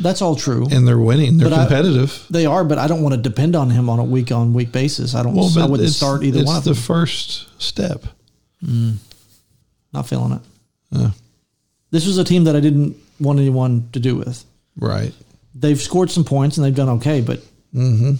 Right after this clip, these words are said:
Speaker 1: Kyler can, is gonna get better, but I don't, again, I wouldn't, out of a twelve team team, he's not one of the twelve top quarterbacks.
Speaker 2: I think he is.
Speaker 1: Okay. Hmm.
Speaker 2: Yeah.
Speaker 1: Okay, Kyler Murray or, uh,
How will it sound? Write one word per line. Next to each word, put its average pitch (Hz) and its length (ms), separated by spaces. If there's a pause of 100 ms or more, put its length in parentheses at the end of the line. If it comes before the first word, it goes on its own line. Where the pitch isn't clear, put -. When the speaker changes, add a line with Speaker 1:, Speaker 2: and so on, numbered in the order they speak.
(380)
Speaker 1:
Kyler 185 300
can, 143 320
is 175 160
gonna 190 160
get 151 160
better, 127 280
but 127 120
I 127 80
don't, 147 140
again, 131 260
I 117 60
wouldn't, 120 340 (320)
out 151 140
of 123 180 (540)
a 135 80
twelve 147 320
team 139 180
team, 147 300
he's 123 180
not 143 140
one 123 120
of 110 60
the - 60
twelve - 320
top 123 280
quarterbacks. 135 640 (960)
Speaker 2:
I 101 120
think 98 140
he - 100
is. - 240 (520)
Speaker 1:
Okay. 131 280 (480)
Hmm. 185 140
Speaker 2:
Yeah. 101 100 (1400)
Speaker 1:
Okay, 151 340
Kyler 190 420
Murray 170 360
or, 139 520
uh, 131 460